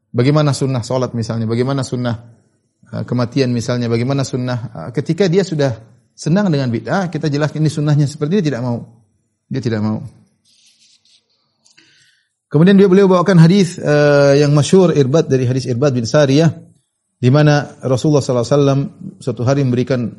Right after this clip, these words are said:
nasihat kepada para sahabat, sampai wajilat minhal qulub, sampai hati mereka tersentuh, wa, wa dharafat minhal uyun, sampai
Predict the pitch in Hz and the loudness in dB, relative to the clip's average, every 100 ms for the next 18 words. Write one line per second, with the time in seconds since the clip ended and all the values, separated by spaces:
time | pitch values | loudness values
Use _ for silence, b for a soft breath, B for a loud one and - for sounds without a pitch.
0 | - _ 135 120 143 139 - 120 120 113 | -20 _ -4 0 0 0 -2 -4 -4 -4
1 | 117 113 120 135 127 127 - _ _ _ | -6 -4 -2 0 0 -2 -6 _ _ _
2 | _ _ _ _ _ _ _ - - 127 | _ _ _ _ _ _ _ -18 -8 -6
3 | 117 127 147 131 143 139 131 127 - 143 | 0 2 4 4 2 0 0 -2 0 0
4 | 143 131 117 127 120 117 123 123 127 123 | 0 -4 -4 -4 -4 -4 -6 -6 -6 -6
5 | 117 131 120 156 120 117 113 120 113 156 | -6 -4 0 2 2 -2 -4 -6 -2 0
6 | 143 139 143 139 151 139 131 127 143 | 0 -2 0 0 0 0 -2 -4 -4